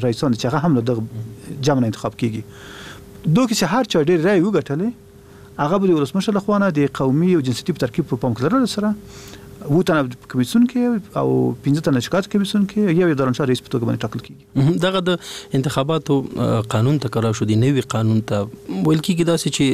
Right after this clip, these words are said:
Speaker 2: آه، راتلونکي انتخابات د ولسمشرۍ نه په ورپسې انتخابات به د ایم ډي آر په سیستم باندې کیږي. لږ د دغه سیستم په اړه لږ رڼا واچوئ، اوریدونکو ته دا، دا کوم ډول سیستم دی؟
Speaker 1: دا، آه، پخوا موږ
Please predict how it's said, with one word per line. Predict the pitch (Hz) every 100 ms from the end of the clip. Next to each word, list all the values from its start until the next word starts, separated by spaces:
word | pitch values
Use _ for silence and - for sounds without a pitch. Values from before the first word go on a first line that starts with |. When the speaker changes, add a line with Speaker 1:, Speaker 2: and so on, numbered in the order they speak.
| -
Speaker 2:
آه، | 113 113 113
راتلونکي | 113 110 147 135 123
انتخابات | 113 117 107 110 120 117 -
د | 113
ولسمشرۍ | 110 107 113 107 135 143
نه | 156 147 -
په | 110 104 - 110
ورپسې | 113 104 117 -
انتخابات | 156 113 - 107 110 107
به | 104
د |
ایم | 104 101
ډي | 101 123
آر | 120 110
په | -
سیستم | 107 123 120
باندې | 107 104 -
کیږي. | 160 165 220
لږ | 220
د | 180 156
دغه | 151
سیستم | 131 - - 151
په | 135
اړه | 135 - - - -
لږ | 131 123
رڼا | 131 131
واچوئ، | 131 - 123 123
اوریدونکو | 117 117 123 113
ته | 113 110
دا، | 110 113 - 113
دا | 110
کوم | - 104
ډول | 98
سیستم | 95 - - 92 -
دی؟ | - -
Speaker 1:
دا، | 165 202 262 262
آه، | 214 160 160 170
پخوا | - 247
موږ | 214 208